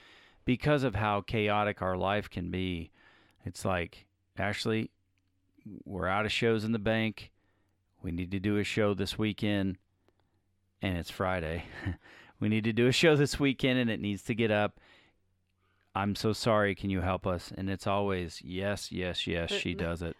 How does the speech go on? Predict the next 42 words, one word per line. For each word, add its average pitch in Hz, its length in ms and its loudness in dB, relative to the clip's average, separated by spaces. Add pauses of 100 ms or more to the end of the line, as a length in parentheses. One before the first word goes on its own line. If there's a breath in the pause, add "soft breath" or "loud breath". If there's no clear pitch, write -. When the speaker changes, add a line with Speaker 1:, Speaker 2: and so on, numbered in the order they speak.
Speaker 1:
this 220 200 -2
is 233 160 -2
not 214 280 2
like 190 200 -2
a 196 60 -2
regularly 180 500 -2
planned 175 640 -2
studio 180 680 0
timed 165 580 -2 (100)
thing. 165 420 -2
We 190 120 2
try 180 480 6
to, 170 360 0
but 160 280 -2
life 170 360 2
just - 400 -8
kinda 170 380 -2 (200)
Speaker 2:
I 139 120 4
think 185 240 0
we've 143 120 4
Speaker 1:
doesn't 220 320 8
Speaker 2:
been 190 80 0
Speaker 1:
let 202 200 6
us 220 240 4
all 233 180 10
the 208 100 2
time. 180 420 0 (280 soft breath)
Speaker 2:
I 117 60 0
think 170 220 -2
since 147 260 -4
we 127 100 2
coordinated 113 600 0
calendars, 104 540 0
we've 104 200 -2
been 92 200 -2
much, 90 340 -6
much 85 340 -6
better. 82 280 -2
Speaker 1:
Yeah. 160 220 -2 (320 soft breath)
Speaker 2:
But 117 120 4
we 110 140 0
still 110 720 2